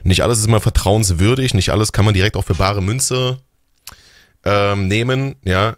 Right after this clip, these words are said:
aber vor ein paar Tagen habe ich diese Info auch schon gelesen, ja, wurde mir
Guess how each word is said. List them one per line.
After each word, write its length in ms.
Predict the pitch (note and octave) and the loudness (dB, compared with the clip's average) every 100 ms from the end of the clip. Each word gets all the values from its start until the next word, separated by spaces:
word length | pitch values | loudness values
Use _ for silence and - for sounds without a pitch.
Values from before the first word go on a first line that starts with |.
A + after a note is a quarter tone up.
| - | -4
aber 400 | F#2 G2 G2 - - | 0 2 2 0 -6
vor 240 | - A2 | -2 0
ein 60 | A2 | 2
paar 320 | - A#2+ C3+ | 2 2 2
Tagen 600 | - A#2 A#2 G#2 G#2 A#2+ - | 2 2 2 2 0 -2 -4
habe 300 | F#2 A2+ A#2+ | -2 0 0
ich 140 | A2 - | -2 -4
diese 360 | G2 A#2+ A#2+ | -2 0 0
Info 540 | - B2 - A#2+ A2+ - | -2 -4 -2 0 0 0
auch 220 | G#2+ A#2 | -2 -2
schon 520 | - - G2+ G#2+ A2 A#2 F#2+ | -4 -4 -2 0 -2 -6 -8
gelesen, 680 | F2 D#2 D#2 F#2+ B2+ D3 G3+ _ _ | -6 -4 -2 -2 -2 -4 -6 _ _
ja, 300 | - D#2+ G2+ - | -6 -4 -6 -10
wurde 420 | G2+ E2 F2 E2+ | -6 -4 -2 -2
mir 340 | - E2+ D#2+ | -2 -2 -2